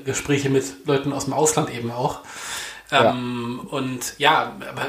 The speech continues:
Speaker 1: es ist halt schon spannend zu beobachten, beobachten, dass bei allem, was irgendwie mit Sport zu tun hat, Twitter halt immer super, super stark ist.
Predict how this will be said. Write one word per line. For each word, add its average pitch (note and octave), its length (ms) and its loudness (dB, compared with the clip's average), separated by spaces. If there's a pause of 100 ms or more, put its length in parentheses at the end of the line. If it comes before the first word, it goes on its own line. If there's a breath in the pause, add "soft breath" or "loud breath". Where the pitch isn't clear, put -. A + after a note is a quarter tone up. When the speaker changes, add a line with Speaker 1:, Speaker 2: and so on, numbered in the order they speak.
Speaker 1:
es C3+ 120 -4
ist D3+ 140 2
halt D3+ 120 2
schon C#3 120 -2
spannend D3 240 4
zu D3+ 100 0
beobachten, D3 420 0
beobachten, D3+ 440 2
dass B2+ 120 -4
bei C#3 140 0
allem, D3+ 300 2
was - 320 0 (520)
irgendwie D#3+ 220 0
mit D3+ 140 -2
Sport - 480 6 (520 loud breath)
zu - 140 -4
tun D#3+ 180 0
hat, D#3 120 2
Twitter D3+ 280 4
halt D#3 160 6
immer C#3+ 200 4
super, C3+ 440 2
super A#2 240 -2
stark A#2 360 2
ist. D#3 240 -2